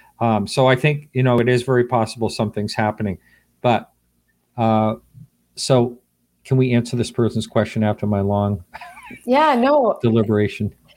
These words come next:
Speaker 2: It's
Speaker 1: Yeah.
Speaker 2: challenging because I have a lot of empathy for people that have had experiences, because I, anything that's real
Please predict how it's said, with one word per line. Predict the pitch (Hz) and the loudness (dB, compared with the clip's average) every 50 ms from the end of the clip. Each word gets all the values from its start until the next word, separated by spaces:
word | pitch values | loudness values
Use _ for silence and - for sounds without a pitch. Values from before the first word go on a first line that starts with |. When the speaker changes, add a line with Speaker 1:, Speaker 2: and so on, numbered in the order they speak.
| _ - | _ -2
Speaker 2:
It's | 233 240 240 - - | -2 -2 -2 -4 -6
Speaker 1:
Yeah. | - | -2
Speaker 2:
challenging | 262 262 277 294 302 302 254 - 294 285 277 | 0 2 4 4 2 2 0 0 0 0 0
because | 254 262 254 - 202 196 190 185 180 175 - - - _ _ _ _ _ _ _ _ _ _ _ _ | 0 -2 0 0 2 2 2 2 0 -6 -12 -18 -20 _ _ _ _ _ _ _ _ _ _ _ _
I | - 190 214 | 0 0 0
have | 214 226 220 202 | 2 0 0 2
a | 208 | 2
lot | 202 196 196 190 180 | 2 2 2 2 2
of | 175 160 | 2 -2
empathy | 160 160 160 - 196 196 - 208 202 202 202 202 185 - - 170 - | -2 -4 -4 -6 -6 -4 -2 0 0 0 0 0 -2 -4 -8 -14 -6
for | - 190 175 175 175 170 | -2 0 0 0 0 -2
people | 175 - 190 - 196 185 | -4 -8 -6 -2 -2 0
that | 180 180 170 175 | 2 0 0 -2
have | 165 165 | -4 -8
had | - - 185 180 175 170 170 | -4 -2 0 2 2 0 -2
experiences, | - - - - - 185 185 185 185 190 185 - 196 185 - | -4 -10 -8 -6 -4 -4 -2 -2 -4 -6 -4 -6 -6 -6 -6
because | - 185 185 - 180 170 - | -8 -8 -6 -4 -4 -2 0
I, | 175 170 170 165 160 - | 0 0 0 0 -2 -4
anything | 170 190 196 202 202 196 180 175 | -4 -4 -4 -4 -4 -4 -4 -2
that's | 175 170 165 - - | -2 -4 -4 -4 -4
real | 160 165 165 165 170 175 180 175 175 | -2 0 2 2 2 0 0 -4 -8